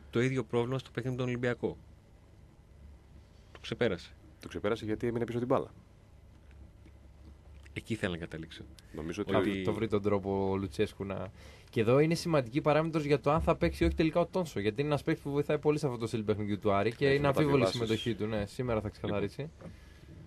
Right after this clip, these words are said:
Speaker 2: Όπως τον κάναμε και ανάλυση, μεταβιβάσεις του στο κενό χώρο,
Speaker 3: Ναι.
Speaker 2: πολύ καλές.
Speaker 1: Λογικά στην Τούμπα θα έχει είκοσι πέντε χιλιάδες κόσμο, είκοσι πέντε, είκοσι έξι, είκοσι επτά. Θα έχει πολύ κόσμο, τέλος πάντων. Είμαι σίγουρος ότι οι έντεκα στους δέκα, ε, θα πάνε έχοντας στο μυαλό τους,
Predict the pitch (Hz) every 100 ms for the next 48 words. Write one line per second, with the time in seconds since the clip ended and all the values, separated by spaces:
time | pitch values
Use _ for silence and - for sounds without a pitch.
0 | - 90 92 90 90 92 87 85 85 98
1 | 95 80 85 87 92 - - 85 82 82
2 | 87 80 117 110 98 82 71 - - 113
3 | 98 90 120 131 - - 120 110 117 -
4 | 113 107 - 107 104 98 95 - 92 85
5 | - 82 78 - - 87 85 - 82 -
6 | - - - - - 117 - 107 101 90
7 | 78 78 - - 80 - - - - 127
8 | 113 - 135 147 135 - - - - -
9 | 98 - 95 95 92 104 110 123 135 104
10 | 92 87 101 127 156 - - - - -
11 | - - - 95 87 101 - 117 120 120
12 | 110 107 - 95 101 117 - 107 - -